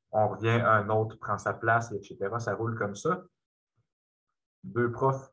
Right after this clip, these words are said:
ça a vraiment beaucoup d'avantages. Euh, évidemment, d'être deux, bon, la correction, la planification sont, euh, réduits de moitié pratiquement.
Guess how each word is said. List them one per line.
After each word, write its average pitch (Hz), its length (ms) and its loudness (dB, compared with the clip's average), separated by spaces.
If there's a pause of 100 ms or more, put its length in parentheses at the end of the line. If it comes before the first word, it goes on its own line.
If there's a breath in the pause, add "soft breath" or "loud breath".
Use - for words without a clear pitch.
(140)
ça - 380 -2
a 98 60 0
vraiment 104 340 -2
beaucoup 117 220 -4
d'avantages. 107 840 -2 (1500)
Euh, 139 100 8
évidemment, 135 440 6
d'être 131 340 6
deux, 147 220 4
bon, 131 320 6
la 113 160 4
correction, 127 500 -2
la 120 120 2
planification 113 840 -2
sont, 110 340 -2
euh, 98 240 0 (1040)
réduits 107 360 -12
de 113 80 4
moitié 104 460 -2
pratiquement. 143 600 -4